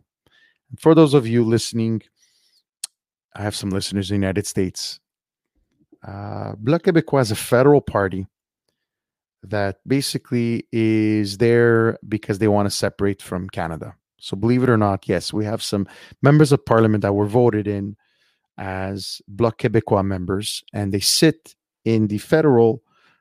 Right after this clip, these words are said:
house, parliamentary house, where their sole, um,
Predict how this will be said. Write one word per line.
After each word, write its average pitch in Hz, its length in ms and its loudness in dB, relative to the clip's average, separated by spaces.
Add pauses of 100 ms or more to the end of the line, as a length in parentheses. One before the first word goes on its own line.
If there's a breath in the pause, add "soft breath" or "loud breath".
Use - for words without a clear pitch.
house, - 600 -4 (200)
parliamentary 113 560 -2
house, 95 480 -10 (1000)
where 113 360 2
their 107 140 2
sole, 185 800 4 (300)
um, 113 680 -2